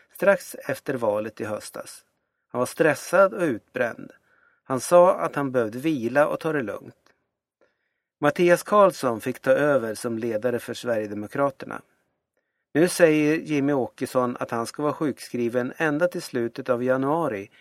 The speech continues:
nästa år. "Jag behöver en längre paus", har han sagt till sina partikamrater. Lennartsson blir ny tränare i Göteborg.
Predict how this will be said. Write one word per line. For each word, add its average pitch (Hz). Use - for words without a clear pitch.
nästa -
år. -
"Jag 131
behöver 160
en 175
längre 160
paus", -
har 143
han 127
sagt -
till 139
sina 120
partikamrater. 123
Lennartsson 165
blir 135
ny 165
tränare 120
i 135
Göteborg. 123